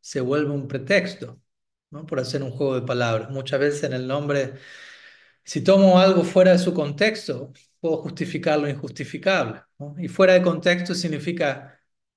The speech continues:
ok, ¿qué se está dic-, o sea, se, hay un, un verso, una sección que se está citando a las escrituras. Ok, <clears throat> ¿en qué libro eso se encuentra? Ese libro le,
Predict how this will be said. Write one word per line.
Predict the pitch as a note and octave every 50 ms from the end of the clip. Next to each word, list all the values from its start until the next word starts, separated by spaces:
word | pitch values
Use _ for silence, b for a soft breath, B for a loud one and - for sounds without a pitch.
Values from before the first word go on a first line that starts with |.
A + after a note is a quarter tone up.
| _ _ _ _ _ _ _ _ -
ok, | E3 D3 - F3+ C#3+ B2 - - - _ _ _ _ _ _ _ _ -
¿qué | - F3+
se | F3+ F3+ F3+
está | F3+ - G3 F#3
dic-, | F3+ F3 E3+ - - - -
o |
sea, | F3 - F#3 D#3 D3 D3 - - -
se, | - - D3 - - - _ _ -
hay | D#3+ E3+
un, | E3+ E3+ E3+ - - - _ _ _ _
un | - F3 D#3 D3+
verso, | E3+ E3+ D#3+ D3 C#3+ - D3+ C#3
una | C#3 C#3 C#3
sección | - - - - - - F#3+ E3+ D#3 D3+ C3+ A#2+ B2 - -
que | - - B2
se | C3
está | B2+ B2 - D3
citando | C#3+ - F3+ F3 F3 F3 E3 E3+ E3+ D#3+ C#3
a | B2+
las | B2 A#2 A2+ - -
escrituras. | - - - A#2+ A#2 - B2 A2 A2 A2+ - b b b b b b -
Ok, | F3 D3+ D#3
<clears throat> | D3 B2+ - - - - - - - - - G#3 F3+ F3+ - -
¿en | C#3+ C3+
qué | C3+ - F#3+ F#3 F3+
libro | F3 F3 F#3 G3 F#3 E3+ -
eso | - - -
se | - - D#3+
encuentra? | D3 C#3+ D3 F#3+ G#3 F#3 C#3 A#2+ - D#3
Ese | D#3+ D#3 - D#3
libro | D3+ D#3+ E3+ E3+ E3+ E3 D#3
le, | D3+ D3